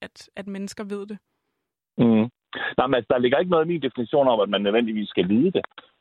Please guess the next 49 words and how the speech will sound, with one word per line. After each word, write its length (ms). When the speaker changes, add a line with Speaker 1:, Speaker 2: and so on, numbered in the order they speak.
Speaker 2:
Altså, 160
når 220
N 140
S 60
A, 100
de, 440
de 120
nu, 300
øh, 340
tapper 280
information, 600
så 120
har 160
de 100
jo, 140
de 180
vil 80
også 200
med 100
det 80
samme 240
sige, 200
at 80
det 80
har 160
de 100
et 100
formål 380
med 100
at 120
gøre. 240
Ikke? 160
Det 80
kan 100
godt 180
være, 120
at 100
de 100
ikke 120
kender 200
det 160
specifikke 580
formål, 440
men 160
de 140
vil 140
for 80
eksempel, 500
øh, 100